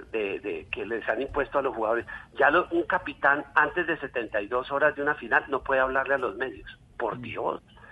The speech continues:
Speaker 1: Es que, es que llegan a tal, o sea, por usted, al firmar su contrato, está subordinándose y cumpliendo, obligándose a cumplir los reglamentos de la Dimayor. Artículo quinto, numeral <clears throat> once, ce-,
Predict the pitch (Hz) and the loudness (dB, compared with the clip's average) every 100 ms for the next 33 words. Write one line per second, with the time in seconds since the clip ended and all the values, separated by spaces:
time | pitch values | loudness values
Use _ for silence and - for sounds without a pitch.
0 | - - 113 - 156 147 165 156 165 175 | -10 -6 -2 0 0 0 -4 -2 2 4
1 | 147 - 135 139 - - - 107 110 - | 4 2 0 -2 -10 -10 -4 0 2 0
2 | - - - 127 120 - 123 - - 175 | -4 -12 0 2 2 -2 -8 -8 -2 -2
3 | 190 - - 123 117 120 120 139 180 180 | -2 -6 -2 0 0 -4 0 0 0 0
4 | 135 - 143 - - 135 - 127 156 156 | -2 2 0 0 -6 -4 -2 -2 0 0
5 | 147 120 110 120 127 139 151 131 - 120 | 0 -2 0 0 -2 -2 -2 -2 -4 -6
6 | - 123 123 147 151 117 113 113 113 123 | -2 -2 0 0 -2 -2 -2 -2 -2 -2
7 | 147 151 120 - 143 147 127 113 107 110 | -2 -4 -4 -4 -2 -2 -2 -2 -2 -4
8 | - 127 127 110 101 104 113 107 - - | -6 -2 0 0 -2 -2 -2 -2 -12 -2
9 | - 123 - - - 147 - 151 147 - | 2 2 0 -8 0 -2 0 -4 -4 0
10 | 147 139 120 117 120 117 - - - - | 0 0 2 2 2 -2 -12 -16 -14 -2
11 | 180 196 160 147 - 76 - - - - | 0 4 4 4 0 -10 -12 -20 -20 -12
12 | - 131 127 | 2 4 4